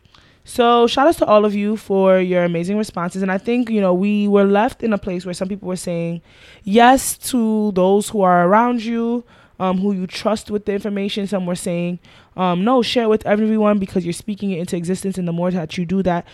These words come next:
you never know who's around you who could impart something onto you and allow you to tweak and manifest in the proper direction or g-, get you closer to your goal." Um,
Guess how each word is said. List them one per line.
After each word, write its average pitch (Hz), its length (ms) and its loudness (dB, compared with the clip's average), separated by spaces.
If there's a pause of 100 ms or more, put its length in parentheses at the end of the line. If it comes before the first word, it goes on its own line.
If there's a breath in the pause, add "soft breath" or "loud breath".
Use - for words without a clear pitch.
(160 loud breath)
you 185 140 -4
never 180 200 -2
know 175 180 -6
who's 180 180 -4
around 170 400 -2
you 175 200 -4
who 175 120 -4
could 170 320 -4 (300 soft breath)
impart 180 480 -2
something 185 340 -6
onto 165 320 -6
you 185 220 -2
and 165 120 0
allow 156 220 -2
you 165 140 -4
to 170 120 -6
tweak - 380 -10
and 165 260 -6
manifest 165 800 -6
in 165 120 -8
the 151 60 -8
proper 165 360 -8
direction 160 440 -10
or 160 120 -4
g-, 156 120 -14 (280 soft breath)
get 175 200 -4
you 185 60 -8
closer 180 320 -4
to 180 160 -8
your 160 160 -4
goal." 175 500 -2 (380 soft breath)
Um, 180 540 -2